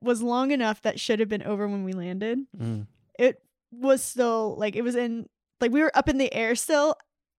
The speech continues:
Speaker 1: as the credits were rolling. And I was like,
Speaker 2: Right.
Speaker 1: "Huh, this doesn't feel
Speaker 2: Like,
Speaker 1: right."
Speaker 2: wait, hang on. That doesn't add up.
Speaker 1: No. All of a sudden, we're headed, we're V-lining for Las Vegas.
Speaker 2: Sure.
Speaker 1: Like, I get this notification on my phone, and it just says,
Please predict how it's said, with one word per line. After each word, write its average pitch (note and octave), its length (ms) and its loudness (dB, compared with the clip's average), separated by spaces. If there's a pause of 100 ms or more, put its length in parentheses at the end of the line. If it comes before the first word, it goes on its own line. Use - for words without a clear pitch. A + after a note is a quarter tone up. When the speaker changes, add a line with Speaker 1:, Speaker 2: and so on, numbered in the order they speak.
(180)
Speaker 1:
as A#3 280 0
the A#3 160 -2
credits F#3+ 360 -6
were - 80 -6
rolling. - 540 -10
And B3 80 -2
I D4 100 2
was E4 140 6
like, - 180 8
Speaker 2:
Right. - 20 -2
Speaker 1:
"Huh, B3 280 0
this D4 160 -2
doesn't A#3 240 -6
feel F3+ 220 -8
Speaker 2:
Like, - 80 -6
Speaker 1:
right." A2 220 0
Speaker 2:
wait, A#2 220 4
hang C3 180 4
on. G#2+ 320 4
That G#2+ 180 0
doesn't B2 260 2
add B2 160 2
up. B2+ 240 0
Speaker 1:
No. A#3+ 360 2 (100)
All E4 140 12
of A4 100 6
a G4+ 40 8
sudden, D4 420 6
we're C#4+ 160 12
headed, C#4 480 6
we're D4+ 180 8
V-lining C4+ 640 2
for B3 160 2
Las G#3 240 2
Vegas. F#3+ 640 -4 (260)
Speaker 2:
Sure. - 240 6
Speaker 1:
Like, G4+ 380 8
I D#4+ 180 10
get G4+ 160 6
this G#4 160 6
notification D#4+ 720 2
on C#4+ 100 2
my C#4 140 2
phone, B3 460 2 (500)
and E4+ 120 4
it F4 140 -2
just G4+ 220 2
says, C#4 400 4